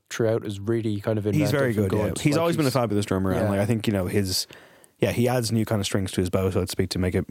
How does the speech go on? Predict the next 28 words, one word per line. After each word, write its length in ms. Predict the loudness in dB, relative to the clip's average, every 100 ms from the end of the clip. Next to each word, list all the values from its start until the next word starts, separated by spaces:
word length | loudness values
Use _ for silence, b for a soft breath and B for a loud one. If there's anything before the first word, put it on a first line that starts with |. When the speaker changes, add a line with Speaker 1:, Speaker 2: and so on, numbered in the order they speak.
| -8
Speaker 2:
horrendous 500 | -2 0 0 -2 0
mixed 300 | -2 -2 -2
musical 300 | -2 -2 -2
metaphor 380 | 0 0 0 -2
Speaker 1:
<laughs> 0 |
Speaker 2:
there. 260 | -2 -4 -6 B B B B -2
But, 120 | 2
um, 260 | 2 2 0
no, 140 | 0
they're 140 | 2
definitely, 340 | 0 0 2 2
like, 220 | 0 -4 -4
a 100 | 0
lot 180 | 0 0
more 120 | 0
interesting 400 | 0 -2 -2 -2
at 80 | 0
this 120 | -2
stage 180 | 0 0
of 60 |
their 100 | -2
career 220 | 0 -2 0
than 120 | -2
I 40 |
thought 160 | -2 -2
they 80 | -2
would 180 | -2 -2
be. 220 | -8